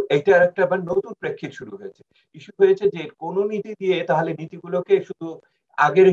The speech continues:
হিসাবে না আবার নতুন হিসাবে সাজানোর বিষয় উঠেছে। আমি আপনাদের বলবো এইগুলোর সাথে আমাদের এখন উপাত্ত যুক্ত করতে হবে, সংখ্যা দিতে হবে। একটা যদি survey করতে যাই, একটা যদি সমীক্ষা করতে যাই, তাহলে কি কি বিষয়গুলোতে আমরা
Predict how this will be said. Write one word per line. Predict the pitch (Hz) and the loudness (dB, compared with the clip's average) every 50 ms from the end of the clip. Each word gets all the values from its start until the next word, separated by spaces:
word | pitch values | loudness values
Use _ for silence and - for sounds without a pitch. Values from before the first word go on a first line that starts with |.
| 180 - | 4 0
হিসাবে | 185 170 - 220 214 208 202 | -6 -4 -2 0 2 4 2
না | - 123 107 - - - _ _ _ _ - 131 | 2 2 0 -4 -6 -12 _ _ _ _ 0 2
আবার | 143 156 156 | 2 2 2
নতুন | 156 170 180 180 196 190 | 0 -2 -2 0 0 0
হিসাবে | 160 156 170 175 202 190 170 170 156 147 - _ _ _ _ | 0 -2 -4 -2 0 0 0 -2 -6 -10 -12 _ _ _ _
সাজানোর | - - 135 123 - 127 120 120 110 104 98 104 | -8 -4 -2 -2 0 -2 -4 -4 -8 -12 -14 -16
বিষয় | - - 104 95 95 | -14 -10 -10 -10 -10
উঠেছে। | - - 95 - _ _ _ _ _ _ _ _ _ _ _ | -10 -16 -20 -20 _ _ _ _ _ _ _ _ _ _ _
আমি | - 127 156 175 | -14 -8 -4 -2
আপনাদের | 180 175 - 196 196 202 202 - | 0 0 2 4 6 6 6 6
বলবো | 190 190 180 196 | 6 4 6 6
এইগুলোর | 196 165 160 156 156 180 175 185 180 - | 4 4 4 0 -2 -2 0 0 0 0
সাথে | 196 196 214 208 | -2 0 0 0
আমাদের | 170 160 156 156 156 | 0 0 0 0 0
এখন | 160 160 170 196 202 - _ _ _ _ _ - | 0 0 -2 -4 -6 -8 _ _ _ _ _ -20
উপাত্ত | 175 - 202 180 180 - - 160 | -6 -2 -2 -2 -2 -2 -8 -16
যুক্ত | 127 123 123 _ _ - | -14 -16 -18 _ _ -20
করতে | - 98 - _ _ _ | -18 -18 -20 _ _ _
হবে, | - _ _ _ _ _ _ - | -20 _ _ _ _ _ _ -16
সংখ্যা | 147 147 - - 175 165 | -14 -14 -8 -6 -4 -4
দিতে | - - - _ - | -4 -6 -12 _ -20
হবে। | - - - _ _ _ _ _ _ _ _ 143 | -20 -20 -20 _ _ _ _ _ _ _ _ -18
একটা | 135 - 160 160 | -14 -12 -12 -12
যদি | 170 165 160 | -12 -16 -20
survey | - _ - 151 156 - 196 | -12 _ -6 -4 2 4 4
করতে | 196 196 - - - 151 | 4 4 2 -2 -4 -4
যাই, | 127 123 117 - - - _ _ _ _ _ | -2 0 0 0 -2 -4 _ _ _ _ _
একটা | - 135 - 151 | -20 -20 -18 -16
যদি | 151 156 147 160 156 151 - _ _ _ _ _ _ | -16 -16 -16 -16 -18 -18 -20 _ _ _ _ _ _
সমীক্ষা | _ _ - 185 180 _ 185 175 | _ _ -20 -20 -20 _ -18 -16
করতে | - 175 - - 151 - | -16 -16 -16 -16 -8 -4
যাই, | 185 170 - - | -2 -2 -2 -2
তাহলে | - 131 139 143 | -4 -6 -8 -8
কি | 135 - 190 180 | -8 -10 -12 -12
কি | - 190 | -12 -12
বিষয়গুলোতে | - 139 135 - 160 147 139 135 143 131 127 131 135 | -12 -12 -8 -4 -4 -4 -4 -2 -2 -2 0 0 0
আমরা | 127 131 123 | 0 0 2